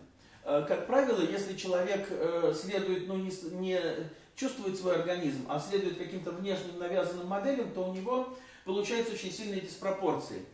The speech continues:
Например, он очень увлечён своей карьерой, за счёт этого, да, он забивает на личные отношения,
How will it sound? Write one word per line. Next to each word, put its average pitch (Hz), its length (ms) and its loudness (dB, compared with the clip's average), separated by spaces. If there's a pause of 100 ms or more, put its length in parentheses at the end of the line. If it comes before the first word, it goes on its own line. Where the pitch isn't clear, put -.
(220)
Например, 208 420 -2
он 202 80 0
очень 196 220 -4
увлечён 196 320 -4
своей 190 320 -2
карьерой, 220 540 -2 (580)
за 143 160 -2
счёт 190 240 0
этого, 170 480 0
да, 202 260 0
он 165 280 -2
забивает 160 540 -2
на 165 100 -2
личные 208 400 -4
отношения, 175 760 -4